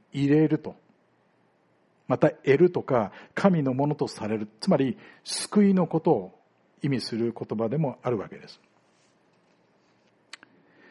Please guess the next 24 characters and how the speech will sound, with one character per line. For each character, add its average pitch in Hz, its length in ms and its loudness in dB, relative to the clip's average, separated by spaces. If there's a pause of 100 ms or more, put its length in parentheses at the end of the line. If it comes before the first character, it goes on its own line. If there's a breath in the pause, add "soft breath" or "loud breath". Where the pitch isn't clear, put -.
(880 soft breath)
で 175 60 2
す 156 80 0
か 165 80 6
ら、 147 80 6
パ 190 160 2
ウ 190 60 6
ロ 160 60 4
が 135 100 2
言 147 80 2
い 156 40 -2
た 165 140 2
い 135 60 0
の 123 100 -4
は、 120 100 0
「私 147 220 -2
は 151 180 4
自 123 220 -6
由 220 140 2
人 165 180 -2
だ 110 100 -4
け 107 100 -12
れ 95 80 -10
ど 90 60 -14
も、 - 240 -16